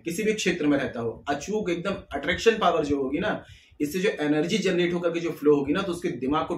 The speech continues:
total चेंज, change कर देगी। वो आपसे मिले बगैर वो व्यक्ति रह ही नहीं पाएगा। बस condition एक ही आ जाती है कि अगर वो व्यक्ति स्वतंत्र है, उसके ऊपर कोई भी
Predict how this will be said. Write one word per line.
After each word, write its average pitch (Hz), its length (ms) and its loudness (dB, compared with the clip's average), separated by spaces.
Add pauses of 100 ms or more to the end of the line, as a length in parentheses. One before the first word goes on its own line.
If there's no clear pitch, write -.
total 151 320 0
चेंज, 127 280 -2
change 123 260 -6
कर 117 120 -6
देगी। 107 360 -12 (440)
वो - 100 0
आपसे 170 320 6
मिले 175 240 4
बगैर 175 200 2
वो 175 140 2
व्यक्ति 165 240 -2
रह 131 220 -4
ही 151 200 -2
नहीं 147 200 0
पाएगा। 110 460 -6 (420)
बस 190 160 0
condition 180 440 2
एक 170 100 0
ही 151 120 6
आ 139 80 4
जाती 139 260 -2
है 175 60 2
कि 185 100 -2 (260)
अगर 185 160 0
वो 196 120 2
व्यक्ति 175 260 0
स्वतंत्र 151 520 2
है, 131 240 0
उसके 147 200 -4
ऊपर 170 160 -4
कोई 156 280 2
भी 180 80 2